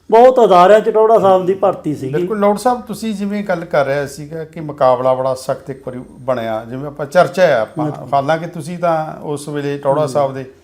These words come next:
Speaker 2: ਸਮਰਥਕਾਂ ਦੇ ਵਿੱਚੋਂ ਇੱਕ ਸੀ,
Speaker 1: ਬਿਲਕੁਲ।
Speaker 2: ਤੁਹਾਡੇ 'ਚ, ਅਹ, ਜੋਸ਼ ਸੀ ਉਸ ਵੇਲੇ
Speaker 1: ਬਿਲਕੁਲ।
Speaker 2: ਜਵਾਨੀ ਦਾ ਵੀ, ਤੇ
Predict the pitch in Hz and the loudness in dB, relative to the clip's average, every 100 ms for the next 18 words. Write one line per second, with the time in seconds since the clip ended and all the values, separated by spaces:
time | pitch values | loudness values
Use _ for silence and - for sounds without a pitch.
0 | _ _ _ - 131 131 135 - 151 147 | _ _ _ -10 -4 -4 -4 -6 -4 -4
1 | 143 143 131 - 156 147 147 156 123 127 | -8 -8 -10 -10 -8 -8 -8 -6 -6 -6
2 | 127 151 - 131 110 104 123 143 143 156 | -12 -18 -12 -10 -10 -8 -6 -6 -6 -10
3 | 156 147 139 127 131 - _ - 143 147 | -12 -12 -12 -12 -16 -20 _ -14 -14 -14
4 | 113 120 120 131 135 135 131 131 131 131 | -8 -4 -4 -4 -2 -2 -4 -10 -12 -14
5 | 127 | -14